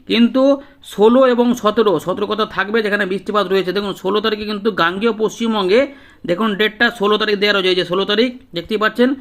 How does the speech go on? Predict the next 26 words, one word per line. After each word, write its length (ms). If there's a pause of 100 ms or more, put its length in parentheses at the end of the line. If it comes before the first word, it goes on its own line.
(240)
এই 120
যে 100
ষোলো 200
তারিখে 320
দেওয়া 180
রয়েছে 340 (280)
এখানে, 340 (1300)
এখানে 220
কিন্তু 400 (560)
কমলা 360
সতর্কতা, 440
এই 280
এলাকাগুলির 400
উপর 160
দিয়ে 180
বৃষ্টিপাত 380
এদিকে 240
যাবে, 340
ফলে 280
বাংলাদেশের 580
সামান্য 320
কিছু 200
অংশেও 340
প্রভাব 360
পড়তে 260
পারে, 260